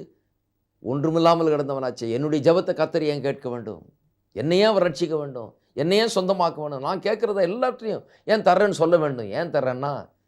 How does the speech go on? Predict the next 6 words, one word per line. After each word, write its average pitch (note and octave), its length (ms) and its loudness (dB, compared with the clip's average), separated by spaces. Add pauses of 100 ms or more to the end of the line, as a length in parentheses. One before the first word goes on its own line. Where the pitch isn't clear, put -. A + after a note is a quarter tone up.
(720)
அதான் D3+ 280 -6
சொல்றாரு, G2 300 -4
அதான் D#3 240 -2
உடன்படிக்கை, A2 540 -8 (140)
"எனக்குள்ளதெல்லாம் G#2+ 840 -6
உன்னுடையது, F#2+ 540 -14